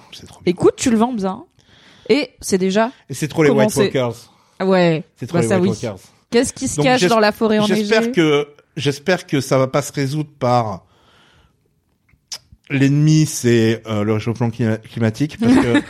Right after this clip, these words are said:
Speaker 2: <laughs> Ah, j'avoue.
Speaker 1: je l'ai intégré. Je, je, si j'ai envie qu'on me dise ça, j'ai gar-, on a qu'à regarder la, les news, en fait.
Speaker 2: Oui, oui, tout à fait, ouais.
Speaker 1: Et, euh, on n'a pas besoin de,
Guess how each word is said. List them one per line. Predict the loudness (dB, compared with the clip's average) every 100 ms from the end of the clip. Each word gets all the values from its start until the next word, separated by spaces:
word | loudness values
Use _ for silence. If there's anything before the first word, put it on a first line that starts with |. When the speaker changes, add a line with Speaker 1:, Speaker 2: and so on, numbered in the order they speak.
| -8
Speaker 2:
<laughs> | -6 -4 0
Ah, | 2 2
j'avoue. | 2 2
Speaker 1:
je | 2
l'ai | 2
intégré. | 2 2 2 4 4 4
Je, | 2 -4
je, | -4 0 2 0
si | -2 -2
j'ai | 0
envie | 2 0 0
qu'on | -2
me |
dise | 0 -2
ça, | 0 0
j'ai | 0 -6
gar-, | -8 -6 -6 -6 -6
on | -4 -2
a | -2
qu'à | -2
regarder | -2 -2 0
la, | 0 -2 -6 -6
les | -4 -2
news, | -2 -2
en | -4
fait. | 0
Speaker 2:
Oui, | 2 0 -6 -20 -2
oui, | 0 0
tout | 0 -2
à | -2
fait, | 0
ouais. | 2 4
Speaker 1:
Et, | 4
euh, | 4 2
on | 0
n'a | -2
pas | 0
besoin | 0 2 2 4
de, | 2 0 -2 -4 -6 -8